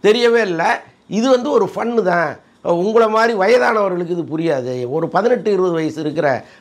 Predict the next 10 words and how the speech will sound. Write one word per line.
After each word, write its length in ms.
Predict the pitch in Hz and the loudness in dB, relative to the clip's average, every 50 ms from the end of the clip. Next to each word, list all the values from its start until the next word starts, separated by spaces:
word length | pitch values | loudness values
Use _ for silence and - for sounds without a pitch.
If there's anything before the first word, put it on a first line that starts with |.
| _ - | _ -2
பசங்களுக்கு 440 | 170 180 - 254 247 247 233 214 202 | 0 0 2 2 2 4 2 2 2
தான் 180 | 214 226 214 | 0 -2 -2
புரியும்லாம் 400 | 151 185 202 208 196 185 180 208 | -2 -2 -2 0 0 0 0 0
நமக்கு 280 | 220 208 185 165 143 143 | 0 -2 -2 -4 -6 -4
comment 540 | - 175 226 285 285 262 214 175 131 147 135 | -4 -2 0 0 0 0 -2 -2 -2 -2 -4
போடுறாங்க. 320 | 120 110 101 98 90 - - _ - - - - _ _ | -4 -6 -6 -8 -10 -12 -14 _ -18 -18 -18 -18 _ _
இது 160 | - 160 190 | 0 4 4
வந்து 180 | 226 233 240 269 | 4 4 2 0
ஒரு 180 | 269 214 185 - | 0 0 0 0
ஃபன்னுங்கிறாங்க. 840 | - 214 233 262 269 247 220 180 156 139 127 117 107 104 101 82 | 0 -2 0 0 -2 -2 -2 -2 -2 -4 -4 -6 -8 -10 -12 -14